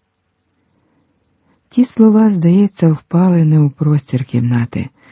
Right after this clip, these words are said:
а влетіли прямо в ліжечко, де лежали малюки, радісно гули й сміялися,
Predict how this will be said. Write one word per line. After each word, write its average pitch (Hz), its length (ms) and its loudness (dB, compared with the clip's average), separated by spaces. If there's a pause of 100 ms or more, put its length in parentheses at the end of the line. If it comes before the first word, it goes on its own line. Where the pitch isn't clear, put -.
(240)
а 147 120 2
влетіли 151 540 2
прямо 147 480 0
в 131 100 -2
ліжечко, 143 640 -2 (320)
де 151 140 0
лежали 135 520 0
малюки, 127 600 -4 (680)
радісно 170 680 0
гули 139 320 0
й 254 80 -4
сміялися, 160 840 0